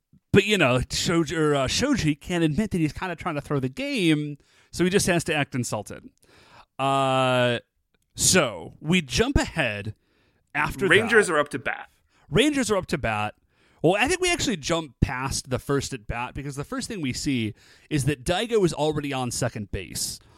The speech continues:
Speaker 1: like, going to steal to third. Kazu's at bat.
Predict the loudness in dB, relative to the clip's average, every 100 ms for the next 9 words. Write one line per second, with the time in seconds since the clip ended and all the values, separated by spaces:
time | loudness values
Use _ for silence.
0 | -20 -2 0 2 0 0 -2 -2 0 0
1 | -2 0 0 -2 -6 -14 _ _ _ 0
2 | 0 -2 -2 -2 -2 -4 -4 -8